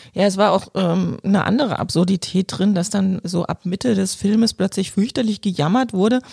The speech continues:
dass ja jetzt China die, die, das Schlüsselland für Solarenergie und für Batterien ist und dass wir hier die, ähm, Arbeitsplätze verloren haben, was ja auch irgendwie überhaupt nicht zusammenpasst mit dieser ganzen Kritik, die vorher da schon geäußert wurde.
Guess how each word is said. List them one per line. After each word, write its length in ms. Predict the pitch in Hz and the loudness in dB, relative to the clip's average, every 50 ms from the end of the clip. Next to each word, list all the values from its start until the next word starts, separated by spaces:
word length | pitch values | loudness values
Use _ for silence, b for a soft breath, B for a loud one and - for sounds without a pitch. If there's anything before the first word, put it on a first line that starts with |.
| B B B B B B B B - | B B B B B B B B 0
dass 200 | 185 196 - - | 0 0 2 2
ja 80 | 190 | 2
jetzt 280 | 196 185 180 185 - - | 2 2 0 0 -2 -2
China 560 | - - 214 254 320 285 214 190 180 185 190 | 0 0 0 2 2 2 2 4 4 2 2
die, 360 | 180 185 180 180 185 180 170 | 0 0 -2 0 0 -2 -2
die, 240 | - 180 175 180 175 | -2 -2 -2 -2 -2
das 160 | - 175 175 | -2 -2 -2
Schlüsselland 580 | - 202 208 214 - 226 180 165 175 185 196 - | 0 -2 -2 0 0 0 2 2 2 0 0 -2
für 160 | - 180 180 | -2 -2 0
Solarenergie 800 | 175 180 175 160 160 170 - - 190 185 185 175 165 165 185 202 | 2 2 2 2 2 2 0 0 0 0 0 0 0 -2 -2 -2
und 160 | 196 185 - | -2 -2 -2
für 80 | 190 | -2
Batterien 640 | 165 165 160 - 202 180 151 160 175 202 208 202 202 - | 0 0 0 0 -2 -4 -4 -4 -4 -2 -2 -2 -4 -6
ist 400 | - - 82 214 - - - - | -6 -6 -4 -4 -4 -6 -4 -2
und 220 | - 185 165 170 | -2 0 0 0
dass 140 | 170 170 - | -2 -2 -2
wir 120 | 170 175 | -2 0
hier 200 | 170 170 175 170 | 0 0 0 0
die, 200 | 160 165 170 170 | 0 -2 -2 -2
ähm, 540 | 165 160 151 - 165 160 160 165 160 160 156 156 - | -2 -2 -2 -2 0 0 0 0 0 0 -2 -2 -2
Arbeitsplätze 640 | - 180 208 220 196 - - 151 156 - - 156 | 0 2 2 2 2 2 0 -2 -2 -2 -4 -2
verloren 560 | - - 160 151 151 143 135 147 151 156 151 143 | 0 0 2 2 2 2 2 2 2 2 0 0
haben, 320 | 135 143 151 180 196 220 B B B B B B | 0 0 0 0 0 -2 B B B B B B
was 180 | - 156 170 - | -2 0 0 2
ja 120 | 170 160 - | 0 2 2
auch 200 | - 165 160 - | 4 2 2 2
irgendwie 260 | - 160 151 147 151 | 0 0 0 0 0
überhaupt 340 | 156 131 156 147 151 - - | 2 2 2 2 2 0 0
nicht 160 | - 151 - | -4 -6 -4
zusammenpasst 720 | - - 147 147 151 139 151 165 165 - - 165 151 - - | -4 -6 -4 -2 -2 0 0 2 2 2 0 0 -2 -4 -4
mit 140 | 156 147 147 | -4 -4 -2
dieser 180 | 143 151 147 | -2 -2 -2
ganzen 280 | 139 139 143 - - 143 | -2 -2 -2 -4 -4 -6
Kritik, 380 | - - 143 - 170 143 - | -6 -8 -8 -6 -8 -8 -6
die 120 | - - 139 | -6 -8 -6
vorher 320 | - - 151 147 143 139 | -2 -2 0 0 0 0
da 120 | 147 139 139 | -2 -4 -4
schon 180 | - - 151 | -4 -2 -2
geäußert 460 | 143 143 - 147 156 - 143 131 131 | -2 0 0 0 0 0 -2 -4 -4
wurde. 300 | 135 131 131 131 127 - | -4 -4 -4 -4 -4 -6